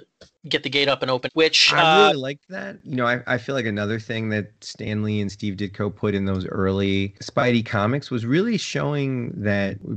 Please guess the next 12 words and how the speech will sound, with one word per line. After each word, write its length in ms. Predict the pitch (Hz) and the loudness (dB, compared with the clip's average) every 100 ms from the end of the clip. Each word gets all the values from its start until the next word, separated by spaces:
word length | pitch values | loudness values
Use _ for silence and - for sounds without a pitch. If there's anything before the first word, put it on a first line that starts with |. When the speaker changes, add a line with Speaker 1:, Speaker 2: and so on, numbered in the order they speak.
| - | -2
Speaker 2:
Peter 300 | 147 156 143 | 4 6 6
a 60 | |
lot 200 | 110 113 | 6 4
of 80 | 120 | 2
times 260 | 117 104 98 | -2 -2 -2
would 140 | 95 | -4
use 300 | 92 101 95 | -2 -2 -2
his 220 | 101 90 | -2 -2
knowledge 440 | 90 87 92 95 90 | -2 0 -2 -2 -4
of 100 | 82 | -6
science 600 | - 85 90 104 110 - - - _ _ | -4 -4 -2 -4 -6 -16 -20 -20 _ _
to 840 | - 110 98 92 90 90 87 87 | -2 2 2 2 0 -2 -2 -6